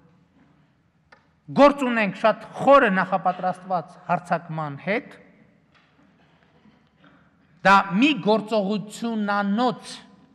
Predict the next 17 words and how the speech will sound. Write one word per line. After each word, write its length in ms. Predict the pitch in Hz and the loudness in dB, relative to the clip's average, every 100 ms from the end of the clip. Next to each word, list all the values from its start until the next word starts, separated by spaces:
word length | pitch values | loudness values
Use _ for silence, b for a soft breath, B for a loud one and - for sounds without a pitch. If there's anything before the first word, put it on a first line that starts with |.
| - | -2
հարձակում 680 | 175 170 175 190 185 170 151 | -2 -2 -4 -4 -4 -10 -10
չէ, 240 | 143 - 208 | -12 -10 -10
սա 180 | 277 190 | -6 -8
շատ 220 | - 233 - | -8 -12 -8
կարևոր 460 | 160 156 127 113 | -8 -8 -12 -20
է։ 80 | 101 _ _ _ _ _ _ _ _ _ _ _ _ _ _ | -20 _ _ _ _ _ _ _ _ _ _ _ _ _ _
Եվ 280 | 143 220 180 | -2 0 0
դրա 300 | 147 220 240 226 156 - - - - - _ _ _ _ | 2 6 8 8 4 -4 -18 -20 -20 -20 _ _ _ _
հակազդումը 680 | 196 214 233 202 147 220 262 | 0 2 2 0 -2 -6 -6
նույնպես 460 | 233 202 214 247 - | -6 -6 -4 -6 -4
մի 220 | 170 220 | -2 -2
գործողություն 1080 | 214 185 190 196 185 175 170 170 - 208 175 160 | -2 -4 -4 -6 -6 -6 -10 -12 -12 -8 -6 -6
անոց 460 | 160 185 226 - | -6 -6 -10 -10
և 160 | 170 156 | -12 -10
մի 100 | 190 | -10
քայլանոց 680 | 196 165 147 143 147 180 - | -8 -8 -8 -10 -12 -16 -16
կոմբինացիա 680 | 143 123 131 135 135 - | -18 -16 -18 -18 -20 -16